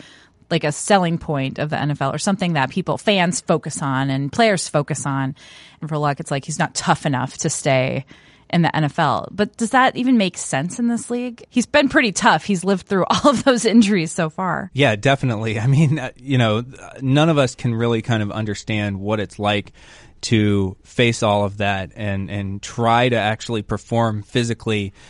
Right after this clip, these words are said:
Speaker 2: uh, at, at your peak. You know, we've seen a lot of quarterbacks, Brett Favre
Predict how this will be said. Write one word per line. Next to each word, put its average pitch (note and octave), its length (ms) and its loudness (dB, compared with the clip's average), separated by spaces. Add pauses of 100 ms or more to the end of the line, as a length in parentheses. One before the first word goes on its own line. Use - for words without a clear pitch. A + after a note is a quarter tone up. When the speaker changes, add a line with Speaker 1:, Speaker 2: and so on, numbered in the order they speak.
(140)
Speaker 2:
uh, G2+ 400 2
at, G#2+ 240 -2
at G#2+ 160 -4
your G#2 120 -6
peak. - 500 -4 (180)
You E3+ 140 0
know, D3+ 140 4
we've D3+ 240 2
seen E3 500 0
a B2 100 -2
lot A#2+ 280 2
of A#2 180 -4
quarterbacks, A#2 720 0
Brett A#2+ 220 0
Favre A2+ 400 2